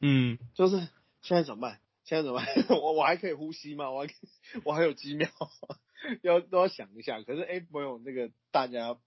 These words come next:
Speaker 2: 旁边两万人在帮他数，
Speaker 1: 嗯。
Speaker 2: 很贴心。
Speaker 1: 对啊。好啦，节目的最后我们还是要来，就是不免俗来一下预测。
Speaker 2: 哎，是。
Speaker 1: 那E J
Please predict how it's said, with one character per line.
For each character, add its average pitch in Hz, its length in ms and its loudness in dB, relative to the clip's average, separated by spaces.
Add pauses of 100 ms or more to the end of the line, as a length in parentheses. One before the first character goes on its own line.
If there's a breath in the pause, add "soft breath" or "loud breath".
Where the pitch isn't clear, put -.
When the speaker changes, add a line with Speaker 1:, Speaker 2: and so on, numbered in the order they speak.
Speaker 2:
旁 123 180 -4
边 131 180 -8
两 117 140 -8
万 127 160 -8
人 104 160 -16
在 113 100 -8
帮 101 220 -12
他 101 80 -16
数， - 240 -12 (380)
Speaker 1:
嗯。 135 140 0
Speaker 2:
很 113 140 -4
贴 123 200 4
心。 110 280 -4 (300)
Speaker 1:
对 - 140 -8
啊。 - 160 -16 (640 soft breath)
好 131 100 2
啦， 135 180 8
节 147 200 2
目 165 240 4
的 135 60 -4
最 156 160 4
后 151 200 4
我 120 60 0
们 117 160 -6
还 117 80 -4
是 127 200 -6
要 123 280 2
来， 120 280 -6 (160)
就 127 140 -2
是 120 300 -4 (340 loud breath)
不 160 120 8
免 120 200 4
俗 123 240 0
来 117 140 0
一 123 180 -8
下 123 320 0 (280)
预 131 260 -2
测。 117 320 2 (420)
Speaker 2:
哎， 107 160 -2
是。 101 220 -4 (500)
Speaker 1:
那 139 300 2
E 156 160 -2
J 131 340 2